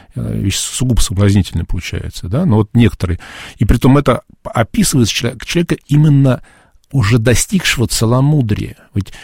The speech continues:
у нас иногда восприятие там женской красоты или там, м, всякой там Турции и так далее. Ведь в Турцию люди летят не за красотой.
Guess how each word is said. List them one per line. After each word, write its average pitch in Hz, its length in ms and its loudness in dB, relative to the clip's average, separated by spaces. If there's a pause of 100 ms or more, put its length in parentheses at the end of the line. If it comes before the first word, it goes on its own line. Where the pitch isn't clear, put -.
(180)
у 120 40 -2
нас 123 220 0
иногда 123 180 2
восприятие 135 460 2
там 92 160 2
женской 127 280 0
красоты 110 440 -4
или 95 160 0
там, 90 400 -4
м, 101 680 -10 (420)
всякой - 240 -6
там 92 200 -2
Турции 135 300 -4
и - 20 -4
так 92 200 -4
далее. 143 240 0
Ведь 127 120 -4 (280)
в - 100 -10
Турцию 190 340 -2
люди 156 160 -4
летят 160 280 -4
не 139 120 2
за 131 100 0
красотой. - 520 -6